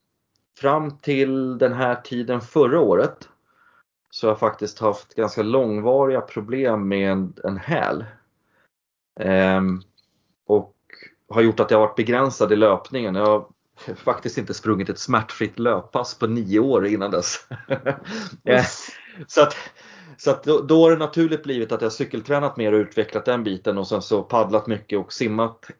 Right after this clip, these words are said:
Speaker 1: lite grann. Eh, och i år så är det ändå så att jag har en, liksom en startplats på,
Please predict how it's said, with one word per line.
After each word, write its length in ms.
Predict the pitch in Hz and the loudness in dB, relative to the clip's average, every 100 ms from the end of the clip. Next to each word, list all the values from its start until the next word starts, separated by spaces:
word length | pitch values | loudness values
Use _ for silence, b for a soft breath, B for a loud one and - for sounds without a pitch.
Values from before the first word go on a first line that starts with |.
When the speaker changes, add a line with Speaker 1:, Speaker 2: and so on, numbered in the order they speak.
| _ | _
Speaker 1:
lite 240 | 110 113 113 | -6 -4 0
grann. 320 | 101 139 202 - - | 0 0 -2 -10 -10
Eh, 260 | 107 107 104 | -2 2 2
och 280 | - 113 | 0 -2
i 100 | 123 | -2
år 540 | 113 131 131 131 127 - b b b b b _ _ | 0 2 4 4 2 -4 b b b b b _ _
så 420 | - - 113 110 | -8 2 6 6
är 160 | 110 117 | 6 4
det 60 | 123 | 4
ändå 160 | 107 | 2
så 120 | 104 104 | 0 0
att 80 | |
jag 80 | 110 | 0
har 180 | 107 113 | 4 4
en, 180 | 113 107 | 4 0
liksom 220 | 104 110 | -6 -8
en 60 | 98 | -6
startplats 680 | - 101 - 104 98 - | -2 -2 -4 -6 -6 -10
på, 420 | - 101 98 95 | -6 -2 0 0